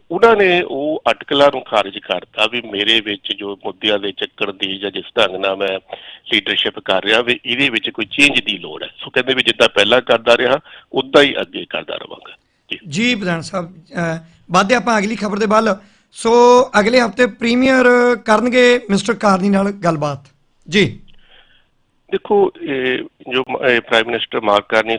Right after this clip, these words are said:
Speaker 1: ਸਾਹਿਬ ਨੇ, ਸੋ ਇਹ ਅਗਲੇ ਹਫ਼ਤੇ ਜਿਹੜੇ ਪ੍ਰੀਮੀਅਰਸ ਨੇ ਕੈਨੇਡਾ ਦੇ, ਸੋ ਇਹਨਾਂ ਦੇ ਨਾਲ ਇਹਨਾਂ ਦੀ ਇੱਕ ਅਹਿਮ ਮੀਟਿੰਗ ਹੋ ਰਹੀ ਹੈ। ਸੋ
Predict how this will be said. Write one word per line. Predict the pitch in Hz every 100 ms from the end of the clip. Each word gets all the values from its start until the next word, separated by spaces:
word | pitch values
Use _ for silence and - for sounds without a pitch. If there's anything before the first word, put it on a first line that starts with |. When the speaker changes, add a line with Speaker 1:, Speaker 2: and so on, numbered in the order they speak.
| -
Speaker 1:
ਸਾਹਿਬ | 101 101 101
ਨੇ, | 95 104 -
ਸੋ | - 127 131 139
ਇਹ | 139 135 143 143 - 113
ਅਗਲੇ | 107 120 104
ਹਫ਼ਤੇ | 104 - - 107
ਜਿਹੜੇ | 104 104
ਪ੍ਰੀਮੀਅਰਸ | 107 - 113 120 120 - -
ਨੇ | 101
ਕੈਨੇਡਾ | - 95 92 92 95
ਦੇ, | 107 - _ - - - -
ਸੋ | 370 -
ਇਹਨਾਂ | 185 233 240
ਦੇ | 220
ਨਾਲ | 190 127 110 113 110 113 113
ਇਹਨਾਂ | 110 117 113
ਦੀ | 117
ਇੱਕ | -
ਅਹਿਮ | - 117 131 127 120
ਮੀਟਿੰਗ | 110 95 104 104 -
ਹੋ | 101
ਰਹੀ | 123 135
ਹੈ। | 107 - - - -
ਸੋ | -